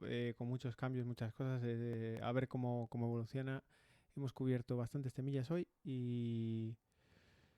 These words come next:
y nada, a, a seguir viéndonos,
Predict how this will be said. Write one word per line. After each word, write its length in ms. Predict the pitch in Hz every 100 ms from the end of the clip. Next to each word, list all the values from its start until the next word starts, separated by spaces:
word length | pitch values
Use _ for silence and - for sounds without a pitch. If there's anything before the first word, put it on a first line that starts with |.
| _ _ _ _ _ _ -
y 200 | 131 120
nada, 260 | 147 151 117
a, 680 | 117 123 123 120 117 113 107 -
a 60 | 127
seguir 300 | - 139 143
viéndonos, 680 | 147 139 139 139 127 -